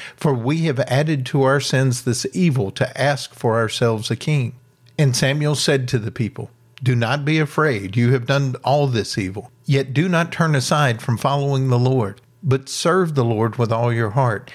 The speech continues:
and do not turn aside after empty things that cannot profit or deliver, for they are empty. For the Lord will not forsake his people for his great name's sake, because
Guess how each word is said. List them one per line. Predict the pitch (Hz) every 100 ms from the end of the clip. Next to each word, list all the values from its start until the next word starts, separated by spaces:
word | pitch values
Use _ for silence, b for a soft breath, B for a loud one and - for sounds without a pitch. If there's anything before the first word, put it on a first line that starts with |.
| B
and | 147
do | 127
not | 139 160 185
turn | - 160
aside | 147 - 160 147 131
after | 123 120 -
empty | 175 160 127
things | - 110 117 -
that | 113
cannot | 123 123 123
profit | - 160 143 123 110
or | 110
deliver, | 110 113 160 139 101 - B
for | B 143
they | 120 117
are | 113 120
empty. | 147 123 - - b b b -
For | 160
the | 139 131
Lord | 139 165 156 123
will | 117
not | 117 147 -
forsake | 160 - 147 -
his | - 127
people | - - 208 143 - - _ -
for | - 120
his | 135 -
great | 151 151 -
name's | 127 147 165 143
sake, | - 92 90 - B B B
because | 143 123 135 120